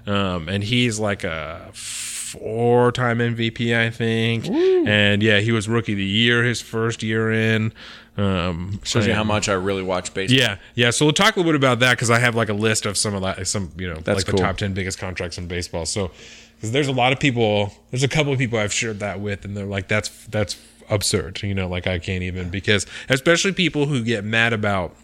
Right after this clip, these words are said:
Speaker 1: football contracts, you know,
Speaker 2: Oh,
Speaker 1: they're like,
Speaker 2: right.
Speaker 1: "I can't believe we pay these guys this much money to fucking beat each other up," and I'm like, "Whoa, whoa, whoa." You wanna get mad about a sports contract?
Speaker 2: <laughs>
Speaker 1: Let's talk about baseball, because these motherfuckers are getting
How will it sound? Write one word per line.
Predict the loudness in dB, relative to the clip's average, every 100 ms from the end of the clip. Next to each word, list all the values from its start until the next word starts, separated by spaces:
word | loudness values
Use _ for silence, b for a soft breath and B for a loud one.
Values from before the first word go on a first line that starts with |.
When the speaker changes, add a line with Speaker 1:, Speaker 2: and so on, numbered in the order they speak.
| _
Speaker 1:
football | -6 -2 -2 -2
contracts, | -6 -10 -12 -14 -16 -18 -14
you | -10
know, | -8 -4
Speaker 2:
Oh, | 2 4
Speaker 1:
they're | 4 4
like, |
Speaker 2:
right. | 4
Speaker 1:
"I | 2
can't | 2 2
believe | 2 -2
we |
pay | 2 2
these | 4 2
guys | 2 2
this | 0 -2
much | -4 -4
money | -2 -2
to | -2
fucking | -2 -4 -2
beat | -2
each | 0 -2
other | -2 -4
up," | -6
and | -8
I'm | -6
like, | -6 -2
"Whoa, | -2 0
whoa, | 0
whoa." | 2 2 2 -2 B B B B B B
You | 2
wanna | 4
get | 4
mad | 4 2
about | 0
a | -2
sports | 0 0 0
contract? | -4 -6 -8 -10 -4 2
Speaker 2:
<laughs> |
Speaker 1:
Let's | 4 4 2 2 0 0 2
talk | 2
about | 2 2
baseball, | 4 2 2 -4 -4
because | -4 -4 -4
these | -2
motherfuckers | -2 -2 -2 -2 -2
are | -2
getting | -2